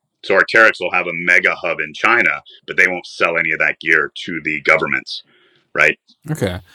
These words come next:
Speaker 1: Then they'll have them out in outlying areas in Southeast Asia, and they'll be able to sell those to the governments.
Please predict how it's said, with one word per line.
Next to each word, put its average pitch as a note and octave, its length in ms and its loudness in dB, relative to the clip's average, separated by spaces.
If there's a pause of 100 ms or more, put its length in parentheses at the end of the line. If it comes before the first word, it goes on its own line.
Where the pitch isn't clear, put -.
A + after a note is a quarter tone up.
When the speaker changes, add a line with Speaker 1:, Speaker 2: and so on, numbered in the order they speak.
(180)
Speaker 1:
Then G2+ 160 4
they'll F2+ 180 -2
have F#2+ 200 2
them F2+ 180 0
out F2+ 180 4
in F2 160 4
outlying E2+ 480 0
areas D#2 280 2
in D2+ 80 -14
Southeast D#2+ 420 -4
Asia, F#2+ 300 4
and D#2+ 140 -4
they'll D#2+ 160 0
be D#2+ 100 2
able D2+ 120 -4
to C#2+ 60 -8
sell D2 220 -6
those C#2+ 220 -4
to D2+ 140 -2
the C#2+ 80 -4
governments. - 440 -14